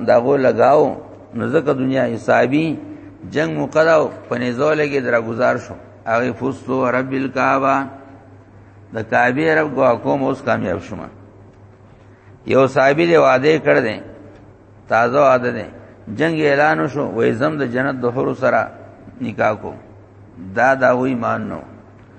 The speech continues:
بل صحابي دی نوڼې خولې له وړله، د جهاد اعلان شوی ډوډۍ غوځار کړله، دا خو وخت لګي، جنت کې به دونه تاخیر کومه، ځم چې جنت دننه شمه. دا ولې؟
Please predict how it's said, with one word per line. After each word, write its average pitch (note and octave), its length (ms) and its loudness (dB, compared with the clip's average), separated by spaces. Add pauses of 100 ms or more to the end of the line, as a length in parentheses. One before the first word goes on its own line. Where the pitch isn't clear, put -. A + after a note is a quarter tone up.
(800)
بل E3 200 4
صحابي D3 440 4
دی E3 160 2
نوڼې D3 380 0
خولې C#3+ 240 0
له C#3 100 6
وړله، D3 300 2 (200)
د A#2 40 -8 (100)
جهاد C3+ 300 2
اعلان C3 340 0
شوی C#3 220 -2
ډوډۍ A#2+ 300 -2
غوځار G#2+ 300 0
کړله، A2 220 -4 (160)
دا A#2+ 100 4
خو A2 100 -6
وخت D3 200 -2
لګي، C3 300 -4 (760)
جنت A#2+ 320 -2
کې B2 60 -6
به A#2 80 -2
دونه C3+ 260 -4
تاخیر A#2+ 420 0
کومه، D3 340 -4 (360)
ځم D3+ 220 -2
چې D3+ 160 -6
جنت B2+ 280 -4
دننه A#2 220 -6
شمه. F2+ 280 -10 (1200)
دا A#2+ 180 4
ولې؟ F3 240 2